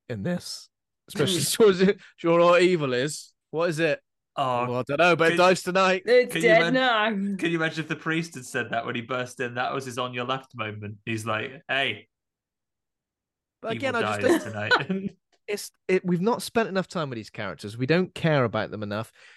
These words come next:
Speaker 1: We don't understand them enough so that when they die, it's not shocking. We're just like, "Oh, right, right, fodder." You know what I mean? The fact that most of these people here, we're just, we've, we've spent no time with, and we don't know anything about, I couldn't tell you any,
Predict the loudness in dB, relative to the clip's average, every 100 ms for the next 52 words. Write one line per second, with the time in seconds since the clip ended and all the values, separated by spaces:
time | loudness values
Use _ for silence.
0 | _ -2 0 2 2 2 -2 _ _ _
1 | _ -4 0 0 -2 0 0 0 -2 -6
2 | -6 -4 -4 -2 -4 -4 -6 -4 0 0
3 | 0 -2 0 0 0 -4 -6 -8 -8 -4
4 | -2 -2 _ -8 -4 -2 -2 -8 -6 -10
5 | -8 -8 -8 -8 -6 -6 -6 -6 -8 -4
6 | 0 0 0 -8 -10 _ _ _ _ _
7 | -4 0 0 0 0 -2 -2 -6 -2 0
8 | 0 -2 -6 -4 -6 -4 -4 -2 -4 -6
9 | -8 -8 -12 -18 _ -4 -2 -2 -2 -2
10 | -2 -4 -4 -2 -2 -2 -4 -4 -4 -6
11 | -8 _ -20 -16 -6 0 0 2 0 0
12 | -4 -4 -4 -4 -4 -4 -4 0 2 2